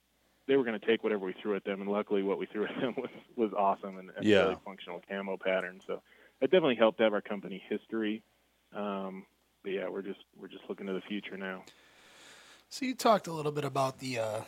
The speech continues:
Speaker 3: the science behind the, the creation of the camo pattern. What, um,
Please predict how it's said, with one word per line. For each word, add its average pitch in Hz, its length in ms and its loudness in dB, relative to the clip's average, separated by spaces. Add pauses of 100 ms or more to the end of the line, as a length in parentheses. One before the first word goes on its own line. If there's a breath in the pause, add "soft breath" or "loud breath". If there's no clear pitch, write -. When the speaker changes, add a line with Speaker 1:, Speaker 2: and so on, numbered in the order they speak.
(100)
Speaker 3:
the 135 100 -6
science 147 540 0
behind 131 420 -4
the, 123 140 -10 (120)
the 120 300 -4 (120)
creation 135 400 -4
of 120 60 -10
the 120 60 -10
camo 117 380 -8
pattern. 113 500 -8
What, 185 320 0
um, 135 540 0